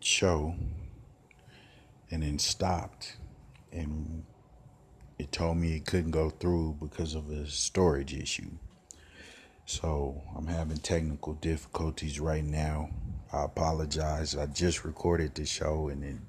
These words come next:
it was all for naught. But I'm not gonna be deterred. We're not gonna be deterred. I'ma go to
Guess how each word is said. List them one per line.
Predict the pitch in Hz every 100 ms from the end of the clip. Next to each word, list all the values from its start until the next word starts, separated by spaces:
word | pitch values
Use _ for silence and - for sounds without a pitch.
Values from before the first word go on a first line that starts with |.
| - - - - - - -
it |
was | 80 76
all | 82 80
for | - 85
naught. | 82 78 82 - - - - - - - - - - -
But | - 78 69 - 67 - - 71
I'm | 78
not | 82 80
gonna | 82 80
be | 73 80
deterred. | 76 76 - 82 82 90 - - - - - 80
We're | 82
not | 80 80 76
gonna | 78 76
be | 80 76
deterred. | - - 80 80 80 - - - - - - - - - - - - 76
I'ma | 76 76 73 82 - - - - - - - - - - - - - -
go | 90
to | 85 - 107 107 101 98 92